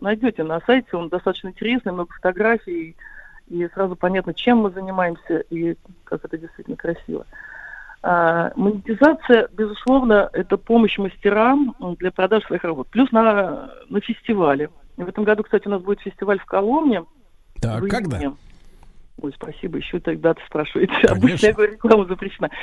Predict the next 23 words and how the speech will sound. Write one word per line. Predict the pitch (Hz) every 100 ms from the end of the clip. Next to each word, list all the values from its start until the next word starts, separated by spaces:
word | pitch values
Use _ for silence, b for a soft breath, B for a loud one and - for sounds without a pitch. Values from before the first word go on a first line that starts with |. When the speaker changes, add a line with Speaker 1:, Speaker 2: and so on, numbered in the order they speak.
| B
Speaker 1:
Смотрите, | 214 254 233 175
с | -
девятого | 202 269 - 196
по | 208
тринадцатое | - 190 202 277 - - 202 185 B B _ _
июня, | - 202 190 262 240 170 165 214 _ _ _ - - _ - _ B B B B B B
а, | 180 170 170
будет | 175 180 240
в |
Коломне. | - 208 202 160 165 214 202
Это | 175 -
весь | 180 208
старый | - 190 175
город, | 170 208 226 214
у |
нас | 165
там | - 170
больше | 190 180
шестнадцати, | 175 180 185 175 - 165
э, | 143 160
выставочных | 170 - 170 - 160
площадок | - 170 - 220 220 -
будет. | 156 151 147